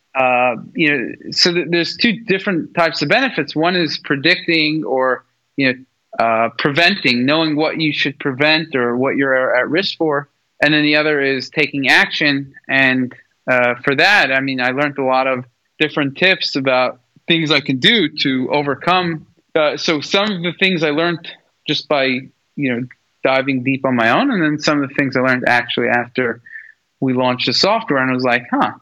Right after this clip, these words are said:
that's interesting." And so I, I've been, you know, like, uh, five H T P is, is – a good example. Um, you know, uh, serotonin pathways in general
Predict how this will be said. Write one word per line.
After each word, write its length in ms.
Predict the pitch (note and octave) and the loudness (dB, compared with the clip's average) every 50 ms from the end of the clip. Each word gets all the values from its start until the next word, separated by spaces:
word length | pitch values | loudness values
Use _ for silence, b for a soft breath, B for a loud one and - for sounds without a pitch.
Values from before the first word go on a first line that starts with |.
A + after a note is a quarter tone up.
| _ _ _ - | _ _ _ -8
that's 180 | - - - | -6 -6 -4
interesting." 520 | A#2+ A2 A2 - - - - A2 A#2+ C#3 - _ _ _ _ _ - - | -6 -8 -8 -10 -12 -6 -2 -2 -2 -2 -6 _ _ _ _ _ -8 -4
And 120 | C3 B2+ | -2 0
so 80 | C#3+ D3 | 2 2
I, 200 | C3+ B2+ F#2+ C#3 | 2 2 2 0
I've 100 | C3+ C3+ | 0 0
been, 340 | D3+ D3+ D3 C#3+ D3 - - | 0 0 0 0 -2 -4 -4
you 140 | - D3+ C#3 | -2 -2 0
know, 140 | C3 B2+ C3 | 0 0 0
like, 220 | C3 C3 B2 A#2 - - - - | 2 0 0 0 -2 -8 -8 -4
uh, 140 | C3 A#2+ A#2 A#2+ - | -2 -2 -2 -2 0
five 200 | D3 C#3 C#3+ D3 | 0 2 2 2
H 200 | D3 C#3 - - | -2 -2 -4 -4
T 80 | C#3 | -6
P 280 | A#2 - - E3+ E3 D#3 | -6 -4 -2 -2 0 0
is, 200 | D3 C#3 B2+ C3 | -2 -2 -4 -6
is – 360 | - - C#3 B2+ B2+ B2 - _ _ _ _ _ _ - | -4 -4 -2 -2 -4 -6 -10 _ _ _ _ _ _ -4
a 100 | - C3+ | -2 -2
good 180 | C3+ C3 D#3 D3 | 0 0 0 -2
example. 960 | C#3+ B2+ D3 D3+ C#3+ C#3+ C#3+ C#3+ D3 C#3+ C3+ C3+ C3+ C3+ C3 C3 C3 - - - | -2 0 0 2 2 2 0 0 -2 0 0 0 0 -2 -2 -4 -6 -10 -10 -4
Um, 600 | B2 A#2+ A#2 A#2 A2+ A2+ A2+ A2+ A2+ A2+ A#2 C3 - | -2 0 2 2 2 2 0 0 0 -2 -4 -4 -4
you 140 | D3+ C#3+ C3 | -2 -2 0
know, 180 | B2+ C3 B2 - - - | 0 -2 -4 -6 -4 -2
uh, 180 | - C3 B2 B2 | -2 0 0 -2
serotonin 760 | - - - F3 F3 F#3 F3 - F#3+ F#3 F3 E3+ D#3+ D#3 - | -2 0 2 2 2 2 0 0 0 0 2 0 0 0 0
pathways 540 | D#3 D3+ D3 D3+ - - D#3 C#3+ C#3 B2+ C3 | 0 2 2 0 0 -2 -2 -2 -2 -2 -4
in 100 | B2+ A#2+ | -4 0
general 540 | C3 C3 C#3 D3+ D3+ C#3+ C3 B2 A#2 - | 2 2 2 4 2 2 0 0 -2 -4